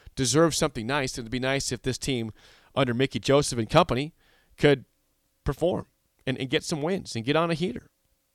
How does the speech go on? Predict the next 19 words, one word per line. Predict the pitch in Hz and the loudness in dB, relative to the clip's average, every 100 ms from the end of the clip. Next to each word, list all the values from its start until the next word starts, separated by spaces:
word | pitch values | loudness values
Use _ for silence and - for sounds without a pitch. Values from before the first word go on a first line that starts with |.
| _ _ _ _ _ _ - - - - | _ _ _ _ _ _ -20 -20 -20 -2
But, | 117 113 | 0 2
uh, | 110 113 | 0 -2
again, | 117 127 | 0 0
regarding | 110 117 135 120 | 2 4 4 2
Kansas, | 135 123 110 | 0 0 0
we | 127 | -2
will | 117 113 | -2 -2
certainly | 147 120 113 | -2 0 0
have | 110 101 | 0 0
more | 110 113 117 | 0 0 2
updates | 113 - 110 101 113 | -2 -2 -4 -2 -2
as | 107 | -4
the | 98 | -4
show, | - 120 | 0 0
as | 120 117 | 0 -2
the | |
day | 92 135 139 | 2 2 4
goes | 120 127 113 | 2 0 4
on | 151 170 180 | 4 4 2